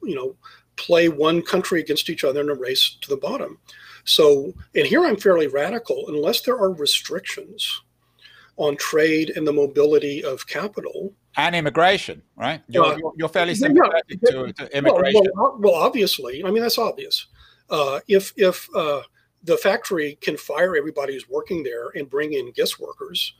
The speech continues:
Speaker 1: you know, or, or even legal immigrants willing to work for lower wages to replace them, then, you know, you have to limit that. Uh, immigration does not affect most wages in the U S. That's much more affected by the lack of unionization, in my view.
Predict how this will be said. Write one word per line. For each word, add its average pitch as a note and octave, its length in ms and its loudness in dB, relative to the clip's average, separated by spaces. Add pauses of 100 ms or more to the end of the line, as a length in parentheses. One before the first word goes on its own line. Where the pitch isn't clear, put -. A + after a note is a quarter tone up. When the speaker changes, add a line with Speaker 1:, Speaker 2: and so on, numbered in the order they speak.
(420)
Speaker 1:
you D3 100 0
know, B2+ 280 0
or, C#3+ 280 4
or F3 160 2
even D3+ 300 2
legal F3+ 260 0
immigrants E3 400 0
willing C#3 240 2
to C3+ 60 -4
work C#3 180 -2
for D3 140 0
lower C3+ 200 2
wages B2+ 380 -2
to - 140 -14
replace D3+ 500 -4
them, C3 260 -12 (540)
then, G3+ 320 4
you A#3+ 80 0
know, E3 220 2
you G3+ 120 2
have F#3+ 120 4
to G3 100 -2
limit F#3 320 2
that. - 300 -2 (340)
Uh, D3 380 2 (360)
immigration F#3 680 2
does D#3 200 -2
not F3 220 -4
affect D#3+ 300 -4
most D3 400 -4
wages C3 380 -6
in A#2+ 100 -12
the A#2+ 60 -16
U A#2 300 -16
S. - 120 -2
That's F#3 260 0
much G3+ 180 -2
more D3 180 0
affected - 440 -10 (460)
by C#3+ 360 2
the C#3+ 160 4
lack C#3 300 0
of C3 80 -6
unionization, B2+ 800 -4
in A#2 100 -14
my C3 200 -6
view. - 360 -14